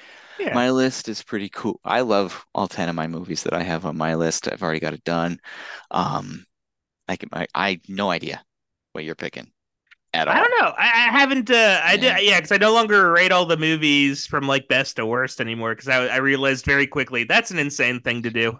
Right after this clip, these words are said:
Speaker 1: Uh,
Speaker 2: Yeah.
Speaker 1: <laughs> yeah, just, it's a, yeah, so I need to, I gotta g-, look at all the movies I've watched this year and make some tough choices. It's
Speaker 2: Yeah.
Speaker 1: rough, you know?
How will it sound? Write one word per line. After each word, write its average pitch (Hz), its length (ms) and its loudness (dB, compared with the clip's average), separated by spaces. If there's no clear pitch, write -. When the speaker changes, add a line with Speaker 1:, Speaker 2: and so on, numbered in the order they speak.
Speaker 1:
Uh, 202 60 6
Speaker 2:
Yeah. 185 220 6
Speaker 1:
<laughs> - 240 -14
yeah, 180 140 4
just, 165 200 -8
it's 165 320 -6
a, 165 220 2
yeah, 151 180 4
so - 120 0
I 160 80 4
need 180 120 4
to, 143 280 4
I 160 100 -6
gotta 175 260 2
g-, 147 120 -4
look 156 220 0
at 165 80 0
all 160 140 6
the 160 60 2
movies 156 340 0
I've 135 120 0
watched 120 220 2
this 131 180 -6
year 120 180 2
and 120 100 -2
make 127 120 0
some 143 140 -6
tough 135 240 0
choices. 135 520 -2
It's - 140 -14
Speaker 2:
Yeah. 127 80 -4
Speaker 1:
rough, 135 300 -2
you 120 120 -10
know? 127 180 -6